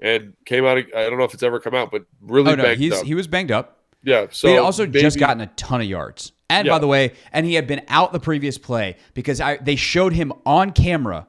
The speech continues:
Speaker 2: on the
Speaker 1: Right,
Speaker 2: broadcast,
Speaker 1: yeah, that's right. That's
Speaker 2: running
Speaker 1: right,
Speaker 2: back
Speaker 1: on the
Speaker 2: onto
Speaker 1: field.
Speaker 2: the field, and they pulled him back out.
Speaker 1: God,
Speaker 2: And
Speaker 1: yeah,
Speaker 2: at that
Speaker 1: I don't
Speaker 2: point, I'm going, "No, no, no, no, no, no, no, no, no, no, no, no." So that's thing one. Thing two is it's, like, an awkward, weird pitch situation. And it is in a situation where Brian Robinson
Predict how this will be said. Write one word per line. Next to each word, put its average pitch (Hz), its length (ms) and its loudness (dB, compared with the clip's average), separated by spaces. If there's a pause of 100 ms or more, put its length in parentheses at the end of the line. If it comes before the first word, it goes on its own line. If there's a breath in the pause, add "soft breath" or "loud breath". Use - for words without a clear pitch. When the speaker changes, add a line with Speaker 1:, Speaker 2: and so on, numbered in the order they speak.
(260)
Speaker 2:
on 175 180 4
the 190 80 -2
Speaker 1:
Right, 170 100 8
Speaker 2:
broadcast, 214 180 6
Speaker 1:
yeah, 247 120 6
that's 202 260 0
right. 202 280 4 (120)
That's 151 140 2
Speaker 2:
running 175 280 4
Speaker 1:
right, 202 140 6
Speaker 2:
back 202 80 4
Speaker 1:
on 190 60 -2
the 175 160 -2
Speaker 2:
onto 196 180 6
Speaker 1:
field. 214 100 4
Speaker 2:
the 208 60 2
field, 226 400 2
and 147 120 -2
they 143 80 2
pulled 190 460 0
him 180 140 0
back 147 240 4
out. 104 280 2
Speaker 1:
God, 101 420 -6
Speaker 2:
And - 120 2
Speaker 1:
yeah, 101 60 0
Speaker 2:
at - 60 -4
that 185 120 4
Speaker 1:
I - 40 4
don't - 80 -4
Speaker 2:
point, 185 180 -2
I'm 156 100 -4
going, 139 360 -2 (180)
"No, 156 200 2
no, 151 140 0
no, 143 160 0
no, 139 140 0
no, 139 120 -2
no, 139 140 0
no, 139 140 -2
no, 135 120 -2
no, 131 280 0
no, 120 140 -2
no, 113 120 -2
no." 104 220 -6 (500 soft breath)
So 131 140 -10
that's 170 260 0
thing 147 240 -4
one. 113 260 -6 (300)
Thing 160 200 -2
two 220 280 -2
is 135 100 -4
it's, 135 140 -8
like, 123 120 -4
an 120 100 -4 (100)
awkward, 156 560 0
weird 135 360 0
pitch - 360 -4
situation. 95 640 -8 (320 soft breath)
And 139 220 -2
it 151 120 0
is 131 380 -4
in 139 120 -2
a 139 60 -4
situation 151 760 -2
where 123 100 -6
Brian 147 380 0
Robinson 139 460 0